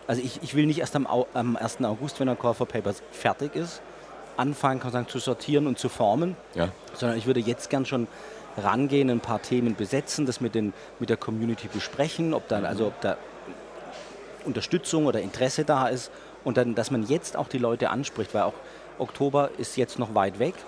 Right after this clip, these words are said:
Speaker 2: Das geht schneller vorbei, als man denkt. Der
Speaker 1: Genau.
Speaker 2: Urlaub ist dazwischen, Juli, August, da
Speaker 1: Genau.
Speaker 2: passiert nicht viel.
Speaker 1: So
Speaker 2: Mhm.
Speaker 1: ist es. Also würde ich sehr gern jetzt auch dann aktiv sagen, wenn wir jetzt mal Education, da ist ein Thema, dass wir jetzt die Leute ansprechen, zu sagen, kommt ihr, habt ihr ein paar Präsentationen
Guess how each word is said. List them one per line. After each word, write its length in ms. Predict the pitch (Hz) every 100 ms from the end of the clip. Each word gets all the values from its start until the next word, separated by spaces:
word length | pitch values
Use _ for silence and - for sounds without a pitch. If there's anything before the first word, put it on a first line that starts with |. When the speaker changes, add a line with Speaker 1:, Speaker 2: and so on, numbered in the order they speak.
| -
Speaker 2:
Das 140 | - 98
geht 160 | 127
schneller 260 | - 117 123
vorbei, 300 | 120 107 107
als 120 | 101
man 140 | 101 87
denkt. 220 | 95 135
Der 80 | 135
Speaker 1:
Genau. 100 | 127
Speaker 2:
Urlaub 220 | 127 107
ist 100 | 117
dazwischen, 480 | 107 - 117 165 120
Juli, 240 | 117 120
August, 320 | 98 92 135
da 40 | 156
Speaker 1:
Genau. 100 | 117
Speaker 2:
passiert 240 | 98 120
nicht 140 | 135 -
viel. 240 | 147 160 - -
Speaker 1:
So 180 | 92 123
Speaker 2:
Mhm. 100 | 95
Speaker 1:
ist 140 | -
es. 160 | - - - -
Also 180 | - 117
würde 140 | 123 117
ich 80 |
sehr 160 | - 135
gern 160 | 120 113
jetzt 240 | 143 -
auch 80 | 156
dann 160 | 139
aktiv 400 | 120 - - 170
sagen, 280 | - 135 131
wenn 100 | 123
wir 60 | 117
jetzt 140 | 113
mal 120 | 117 113
Education, 720 | 110 117 - 139 160 151 156
da 80 | 123
ist 160 | -
ein 80 | 107
Thema, 380 | - 165 170 147
dass 140 | 127
wir 80 | 113
jetzt 300 | 104 143 -
die 80 | 143
Leute 340 | 127 120 147
ansprechen, 440 | - 139 - 113 117
zu 60 |
sagen, 360 | 113 107 98 98
kommt 360 | - 156 156
ihr, 160 | 139 131
habt 180 | 117 123
ihr 160 | 117 110 - - -
ein 60 | -
paar 140 | 120
Präsentationen 1000 | - 120 120 113 110 - 143 151 143 131